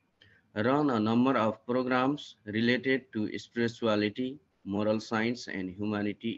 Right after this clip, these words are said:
in three international T V channels। Organized and delivered spiri-, spiritual speeches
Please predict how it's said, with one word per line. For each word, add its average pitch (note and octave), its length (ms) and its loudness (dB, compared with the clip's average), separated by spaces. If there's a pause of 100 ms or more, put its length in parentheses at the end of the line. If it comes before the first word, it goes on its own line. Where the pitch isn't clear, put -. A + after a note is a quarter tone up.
in F#2 180 -6 (100)
three A2 220 -4 (720)
international A#2 720 -2 (280)
T G#2 120 -4
V F2+ 120 -8
channels। B1 600 -12 (1300)
Organized E3 800 4
and A2+ 240 4
delivered C3+ 560 4 (120)
spiri-, A#2+ 360 -4 (360)
spiritual C#3+ 680 0 (160)
speeches C3+ 600 0